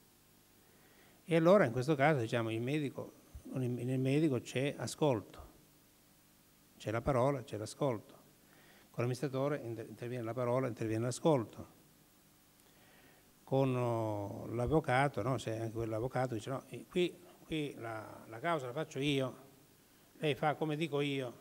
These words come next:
Il medico dice: "Qui la cura la stabilisco io, lei fa quello che dico io." E quindi la parola viene tolta, no? <clears throat>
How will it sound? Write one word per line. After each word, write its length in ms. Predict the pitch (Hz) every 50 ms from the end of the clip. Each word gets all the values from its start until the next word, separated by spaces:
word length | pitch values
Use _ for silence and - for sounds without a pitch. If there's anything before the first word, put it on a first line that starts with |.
| - - - - - - - - - - _ - - - - - - - _ _ _ _ _ _ _ _ _
Il 60 | - 135
medico 220 | 147 156 143 131
dice: 220 | 120 117 - -
"Qui 160 | - - 190 170
la 100 | 147 143
cura 320 | 139 202 202 185 160 143
la 140 | 131 127 117
stabilisco 420 | - - 147 156 185 - - 147
io, 320 | 147 156 160 156 147 135 - -
lei 220 | 131 143 160 147
fa 220 | - - 165 156 -
quello 400 | - - - - - 170 165 156
che 120 | 147 147
dico 200 | 151 156 127 135
io." 300 | 147 151 147 143 139 - - - - - - - - - - - - - - _ _ _ _ _ _ _ - _ _ _ _ _ _ _ _ _ _ _ - _ - _ _ -
E 100 | - 175
quindi 240 | 139 147 120 113 135
la 140 | 135 151 139
parola 280 | 139 123 120 120 120
viene 220 | 113 110 107 110 120
tolta, 400 | - 185 170 127 104 - - 101
no? 360 | 101 123 156 151 - - - - - _ - _ _ _ _ _ _ _ _ _ _ _ _ _ _ _ _ _ _ _ _ _ - - - - - - - - - - - - _ _ _ _ _ _ _ _ _ _ _ - _ _ _ _ _ - _ _ _ _ _ _ _ _ _ -
<clears throat> 840 | - - - - - - - 175 190 214 180 175 185 165 135 117